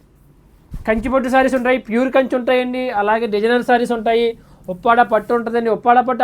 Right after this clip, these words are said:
almost అన్నీ కూడా నా దగ్గర ఉన్న మోడల్స్, కొత్త మోడల్స్ వచ్చినవన్నీ కూడా వీడియో చేస్తున్నానండి. అలాగే కొన్ని కొన్ని మోడల్స్ కూడా ఉంటాయి, వీడియో చేయని మోడల్స్ కూడా ఉన్నాయండి. మీకు ఏదైనా, ఏదైనా వాంటింగ్ ఉంటే కనుక నాకు మెసేజ్ చేయండి, WhatsApp-లో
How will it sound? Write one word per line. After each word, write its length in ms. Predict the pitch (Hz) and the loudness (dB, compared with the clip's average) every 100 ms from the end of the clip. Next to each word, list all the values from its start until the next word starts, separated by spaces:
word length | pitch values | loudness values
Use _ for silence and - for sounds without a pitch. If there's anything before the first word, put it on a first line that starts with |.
| 220 | 2
almost 340 | 220 233 247 233 | 2 0 -4 -6
అన్నీ 200 | 226 240 226 | -2 -2 0
కూడా 160 | 247 285 - _ - | 0 -2 -6 _ -10
నా 60 | 208 | -4
దగ్గర 160 | 208 226 | -2 -2
ఉన్న 100 | 247 247 | -2 -2
మోడల్స్, 280 | 226 240 240 214 | -2 -4 -4 -6
కొత్త 160 | 185 220 | -4 -4
మోడల్స్ 260 | 254 247 233 | -2 -2 -6
వచ్చినవన్నీ 560 | - 240 240 233 233 247 | -6 -6 -4 -4 -6 -4
కూడా 120 | 233 247 220 | -4 -4 -4
వీడియో 160 | 220 220 | -4 -4
చేస్తున్నానండి. 480 | 226 226 220 220 254 254 - - 170 | -6 -2 -2 0 -2 -4 -20 -12 -4
అలాగే 280 | 202 247 285 277 | 0 2 0 -2
కొన్ని 140 | 247 233 | -8 -6
కొన్ని 160 | 233 208 | -6 -4
మోడల్స్ 340 | 214 254 240 254 | -2 -4 -6 -4
కూడా 120 | 269 247 | -2 -4
ఉంటాయి, 320 | 220 254 254 262 262 220 | -4 -6 -6 -10 -12 -8
వీడియో 180 | 202 240 240 | -4 -4 0
చేయని 200 | 233 240 233 | 0 0 -2
మోడల్స్ 260 | 233 226 247 | -2 -2 -2
కూడా 100 | 233 | -2
ఉన్నాయండి. 320 | 214 220 220 247 - _ - | -2 -4 -4 -6 -8 _ -6
మీకు 160 | 202 196 196 | -2 2 2
ఏదైనా, 280 | 220 254 262 208 202 | 2 2 2 2 0
ఏదైనా 260 | 214 247 226 | 0 2 4
వాంటింగ్ 360 | 208 226 247 233 | 4 2 -4 -4
ఉంటే 140 | 226 233 | -4 -4
కనుక 160 | 226 247 262 - - - 190 | -2 -2 -2 -4 -12 -8 -2
నాకు 160 | 220 220 | -2 -2
మెసేజ్ 260 | 208 254 247 | -2 -2 -2
చేయండి, 260 | 240 233 247 220 | -4 -4 -2 0
WhatsApp-లో 420 | 202 208 226 | -2 -4 -8